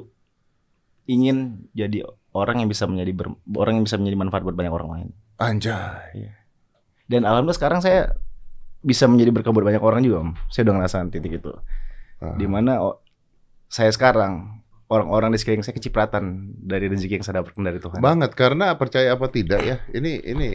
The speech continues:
Speaker 2: supirnya dia,
Speaker 1: Hmm.
Speaker 2: supirnya. <laughs> Ini goblok sih emang bener.
Speaker 1: Tadi asisten saya, Om.
Speaker 2: Ya, itu asisten apa
Speaker 1: Tadi,
Speaker 2: supir?
Speaker 1: tadinya, tadinya dia asisten saya.
Speaker 2: Heeh, terus
Speaker 1: Dia
Speaker 2: jadi
Speaker 1: udah mencakup semua tuh, bis-, dia bisa bawa mobil.
Speaker 2: Akhirnya jadi supir?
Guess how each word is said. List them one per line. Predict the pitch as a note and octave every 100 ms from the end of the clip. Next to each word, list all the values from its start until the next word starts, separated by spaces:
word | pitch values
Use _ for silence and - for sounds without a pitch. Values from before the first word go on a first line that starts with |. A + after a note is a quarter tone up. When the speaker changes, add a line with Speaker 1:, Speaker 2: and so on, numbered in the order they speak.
| -
Speaker 2:
supirnya | - E3 D#3+ - F#3 E3+ F3 E3+
dia, | F3 D3+ D#2 E2 A#2 A2
Speaker 1:
Hmm. | G2+ A2+ C#3+
Speaker 2:
supirnya. | - C#3 D3 C#3 B2+
<laughs> | - - - - - - - D3+ - - - -
Ini | B2+ C3
goblok | E2+ F#2 F#2 D#2 -
sih | D2
emang | D2 C#2+
bener. | D#2 - - - - -
Speaker 1:
Tadi | C3+ D#3+
asisten | D#3+ D3 C#3+
saya, | C#3+ C#3+ G#2
Om. | F#2 G2+ A2
Speaker 2:
Ya, | G#2 A2
itu | A2 B2
asisten | D3 A#2+ D3
apa | G#2
Speaker 1:
Tadi, | A#2
Speaker 2:
supir? | G#2
Speaker 1:
tadinya, | F#2+ G#2+ A2+ C3+ B2+
tadinya | - G#2 G#2+ B2
dia | B2+
asisten | G#2+ G#2+ G2
saya. | F#2 F2 E2+ E2+
Speaker 2:
Heeh, | E2 C2+ G#2
terus | G#2+
Speaker 1:
Dia | G#2 G#2
Speaker 2:
jadi |
Speaker 1:
udah | G2+
mencakup | G2 F#2+ F#2 -
semua | - G#2 G2
tuh, | F2+
bis-, | E2+ D#2+
dia | F#2
bisa | E2 F#2
bawa | F#2 E2+
mobil. | F2+ F#2+ G#2 G#2+
Speaker 2:
Akhirnya | A2+ F#2+ A2
jadi | F2
supir? | F#2+ F2 D2+